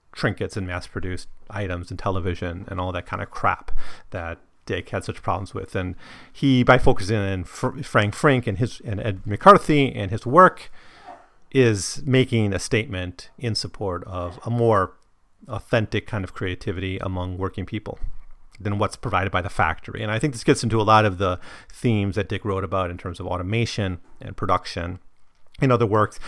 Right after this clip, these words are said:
And it actually feeds nicely into a novel that wouldn't be written until nineteen sixty-nine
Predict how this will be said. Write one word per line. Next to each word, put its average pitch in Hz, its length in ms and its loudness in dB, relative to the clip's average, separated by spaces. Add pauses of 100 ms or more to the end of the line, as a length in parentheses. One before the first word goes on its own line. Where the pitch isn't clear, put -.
(120)
And 147 120 2
it 139 100 4
actually 156 280 6
feeds 127 280 0
nicely 117 300 2
into 110 160 0
a 110 40 0
novel 98 440 0 (440)
that 104 220 0
wouldn't 135 260 6
be 117 100 4
written 110 240 0
until 101 240 -6
nineteen 95 300 -6
sixty-nine 95 840 -4